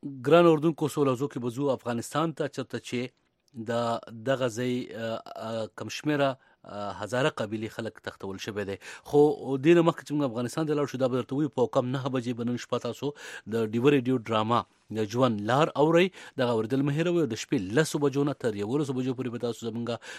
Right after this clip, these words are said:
خپرونه په ټلویزیون ګورئ. د ټلویزیون پته ده ایشیا سیټ درې، فریکوینسي څلور صفر څلور صفر میګا هرټز.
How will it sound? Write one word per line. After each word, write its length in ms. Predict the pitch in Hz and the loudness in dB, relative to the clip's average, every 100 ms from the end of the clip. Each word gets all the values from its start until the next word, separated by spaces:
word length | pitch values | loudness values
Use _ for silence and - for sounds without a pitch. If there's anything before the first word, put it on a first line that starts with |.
| - | -16
خپرونه 420 | - 113 113 123 113 | -2 0 2 0 0
په 100 | 110 | -4
ټلویزیون 380 | 107 104 131 151 147 | -4 0 2 2 6
ګورئ. 200 | 151 147 - _ 107 | 6 4 -2 _ -10
د 100 | 110 | -8
ټلویزیون 340 | 107 113 117 104 151 | -8 -4 -6 0 0
پته 160 | 147 131 | 0 -2
ده 40 | 127 - | -2 0
ایشیا 300 | 147 - 131 113 - | -2 0 -4 -6 -6
سیټ 160 | 104 - | -8 -2
درې، 140 | 131 147 - - _ - | -2 -2 -8 -20 _ -6
فریکوینسي 480 | 123 - 131 - 113 | -4 -2 -2 -2 -6
څلور 200 | 110 113 107 - | -4 -4 -6 -4
صفر 400 | 160 - 139 131 - - - | -2 0 -2 -2 -12 -8 -4
څلور 180 | 107 - | -4 -2
صفر 340 | 147 - 135 127 - - | -4 -2 -2 -2 -10 -6
میګا 220 | 110 101 95 | -4 -4 -4
هرټز. 220 | 90 | -6